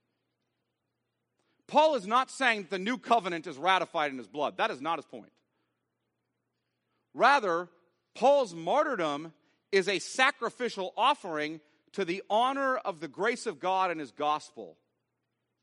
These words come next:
If you will, his death is giving full proof to his gospel calling and service. I don't know if we think about it that way. When this man is martyred,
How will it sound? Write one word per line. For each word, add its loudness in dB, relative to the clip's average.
If 2
you -6
will, 2
his -2
death 0
is -10
giving -4
full -8
proof -8
to -14
his -12
gospel -10
calling -10
and -20
service. -20
I -4
don't -8
know -6
if -12
we -10
think -14
about -8
it -20
that -18
way. -20
When -6
this -8
man -2
is -10
martyred, -4